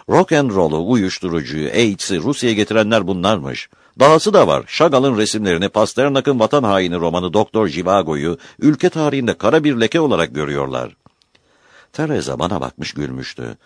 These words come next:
"Yollarına çıkmasan iyi edersin Gülo'ya." "Öyle görünüyor." Pamyat Manifestosu, İkinci Dünya Savaşı'nda Yahudileri Rus ordusunun kurtardığını, buna karşın Yahudi egemenliğindeki Batı medyasının Ruslarla alay ettiğini, onları küçümsediğini belirtiyor.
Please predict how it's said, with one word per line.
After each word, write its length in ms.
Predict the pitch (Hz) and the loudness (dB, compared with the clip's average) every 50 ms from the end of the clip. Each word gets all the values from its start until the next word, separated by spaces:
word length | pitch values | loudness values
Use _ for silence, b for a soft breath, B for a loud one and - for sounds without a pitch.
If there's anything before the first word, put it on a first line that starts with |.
| b b b b b b | b b b b b b
"Yollarına 520 | - 123 147 151 151 151 143 127 104 78 | 4 4 6 6 8 6 6 6 2 0
çıkmasan 480 | - - 143 - 113 101 - - 71 71 | 0 -2 -2 -2 -2 -2 -2 -2 -4 -2
iyi 160 | 85 101 120 | 0 2 4
edersin 360 | 110 90 92 85 80 - 76 | 4 4 4 2 2 -2 -4
Gülo'ya." 520 | 73 69 92 98 92 76 71 67 65 60 - _ _ _ _ _ _ _ _ _ _ _ _ _ _ _ _ - - | -4 -4 -2 0 0 0 0 -4 -6 -8 -10 _ _ _ _ _ _ _ _ _ _ _ _ _ _ _ _ -12 -10
"Öyle 160 | 85 78 78 73 | -10 -10 -10 -8
görünüyor." 600 | - 71 67 64 67 64 64 62 62 58 - _ _ _ _ _ _ b b b b b b b b b b b b b b b b b b | -8 -10 -10 -10 -12 -12 -12 -12 -14 -14 -16 _ _ _ _ _ _ b b b b b b b b b b b b b b b b b b
Pamyat 380 | - 170 202 180 139 78 - - | -4 -2 0 0 0 -2 -2 -4
Manifestosu, 680 | 73 71 69 69 - - 76 71 - - 76 - 98 | -6 -6 -6 -6 -6 -6 -6 -6 -6 -8 -6 -6 -6
İkinci 320 | 87 73 92 92 87 78 71 | -6 -4 -6 -6 -6 -6 -6
Dünya 320 | 82 80 69 67 69 82 | -6 -6 -6 -6 -6 -8
Savaşı'nda 460 | - - 78 67 71 69 71 71 80 | -6 -6 -6 -4 -4 -6 -6 -6 -6
Yahudileri 540 | 80 73 78 85 101 90 92 98 101 107 98 | -4 -4 -4 -4 -4 -4 -4 -2 -2 -2 -2
Rus 260 | 92 82 123 147 - | -2 -4 -4 -4 -2
ordusunun 500 | 80 78 78 73 82 80 - - 76 90 | -4 -4 -4 -4 -6 -10 -10 -8 -8 -8
kurtardığını, 760 | 82 82 76 67 - 71 73 71 64 71 71 67 65 76 82 B B B B B B | -6 -6 -8 -4 -4 -2 -2 -2 -4 -6 -6 -6 -6 -6 -6 B B B B B B
buna 200 | - 131 160 160 | 2 2 2 2
karşın 300 | - 156 151 147 - 156 | 2 0 -2 0 -2 -2
Yahudi 360 | 131 113 110 117 120 120 147 | 0 0 2 2 2 0 0
egemenliğindeki 880 | 143 123 110 120 110 107 107 104 104 104 104 101 95 95 92 90 76 | 0 0 0 0 0 0 0 0 0 -2 -2 -2 -2 -4 -4 -2 -2
Batı 200 | 80 82 - 143 | -2 -2 -2 -2
medyasının 580 | 107 80 73 64 78 76 - 82 80 98 95 76 | -2 -2 -2 -4 -4 -4 -4 -4 -4 -4 -4 -2
Ruslarla 480 | 80 95 - - - 76 90 98 87 | -4 -6 -8 -6 -2 -2 0 0 2
alay 280 | 73 76 80 85 95 85 | 0 0 0 0 0 -2
ettiğini, 420 | 73 - _ 76 73 73 71 90 | -4 -6 _ -8 -8 -6 -4 -4
onları 400 | 90 - 110 117 110 120 127 131 | -2 0 0 0 0 0 -2 -2
küçümsediğini 640 | - 120 - - 127 101 - 107 98 104 107 120 113 | -4 -6 -6 -6 -6 -4 -4 -4 -2 -2 -2 -2 -2
belirtiyor. 680 | 82 69 65 71 67 - 73 67 64 62 60 53 - | -2 -4 -4 -6 -8 -8 -8 -8 -6 -6 -6 -8 -12